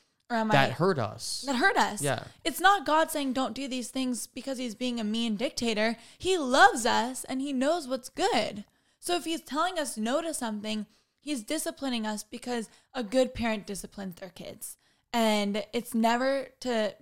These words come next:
Speaker 1: be out to get us. It's never to assert his authority over us. He'll tell us no to those things that we want because he recognizes it feeds our flesh and not our spirit, and it will ultimately
Speaker 2: Right.
Speaker 1: hurt us.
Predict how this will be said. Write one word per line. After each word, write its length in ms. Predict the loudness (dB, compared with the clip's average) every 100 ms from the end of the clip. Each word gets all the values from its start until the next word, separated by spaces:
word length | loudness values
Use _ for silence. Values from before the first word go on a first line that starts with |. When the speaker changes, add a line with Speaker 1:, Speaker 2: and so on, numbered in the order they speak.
| -16
Speaker 1:
be 160 | -6 -4
out 220 | -4 -4
to 100 | -8
get 220 | -2 -2
us. 180 | -2 -6
It's 160 | -12 -14
never 280 | -8 -8 -6
to 260 | -6 -6
assert 320 | -6 -6 -6 -8
his 140 | -10
authority 440 | -10 -6 -4 -2
over 200 | -4 -4 -6
us. 180 | -8 -12 -20 _ _ -4
He'll 180 | -2
tell 260 | -2 -2 -2
us 160 | -2 -2
no 160 | 0
to 100 | 0
those 200 | -4 -6
things 180 | -6 -6
that 80 | -6
we 100 | -6
want 320 | -2 -2 -2 -8 _
because 240 | -4 0 0
he 80 |
recognizes 720 | 0 -2 -4 -8 -6 -6 -8 -10
it 140 | -12
feeds 220 | -12 -10
our 100 | -10
flesh 320 | -10 -10 -10 -8
and 60 |
not 160 | -8 -8
our 80 | -10
spirit, 280 | -10 -10
and 80 | -8
it 40 | -8
will 140 | -8
ultimately 420 | -8 -8 -8 -6 -6
Speaker 2:
Right. 80 | -8
Speaker 1:
hurt 180 | -10
us. 340 | -10 -12 -12